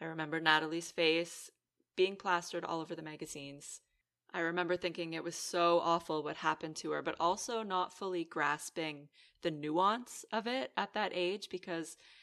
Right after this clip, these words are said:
this is a really unique case, I think,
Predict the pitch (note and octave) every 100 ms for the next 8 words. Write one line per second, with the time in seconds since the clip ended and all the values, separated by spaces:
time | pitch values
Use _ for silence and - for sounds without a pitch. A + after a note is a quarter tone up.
0 | - _ - F3+ - F3+ F3+ F3+ - F#3
1 | E3 D#3+ E3 D#3 D#3 - E3 D#3+ E3 -
2 | - - D3 E3+ - - - F3+ - G#3
3 | A#3+